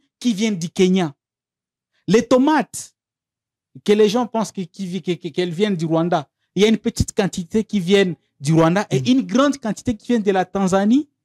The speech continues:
Speaker 1: et du Kenya.
Speaker 2: Comme qui dirait, nous sommes devenus un marché, euh, pour, euh, l'East African
Speaker 1: Vo-,
Speaker 2: Community.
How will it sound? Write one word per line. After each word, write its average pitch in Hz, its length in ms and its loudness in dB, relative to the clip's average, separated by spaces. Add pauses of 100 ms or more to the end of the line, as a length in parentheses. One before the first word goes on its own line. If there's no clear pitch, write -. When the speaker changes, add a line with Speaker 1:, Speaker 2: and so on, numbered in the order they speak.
(220)
Speaker 1:
et 226 100 4
du 180 160 -4
Kenya. 196 480 0 (420)
Speaker 2:
Comme 175 140 4
qui 170 100 2
dirait, 151 180 4
nous 151 60 2
sommes 151 160 2
devenus 135 320 4
un 123 40 2
marché, 165 480 0
euh, 120 140 0
pour, 120 340 -4
euh, 104 380 2
l'East 113 160 -6
African 113 300 -2
Speaker 1:
Vo-, - 80 -6
Speaker 2:
Community. 98 440 -2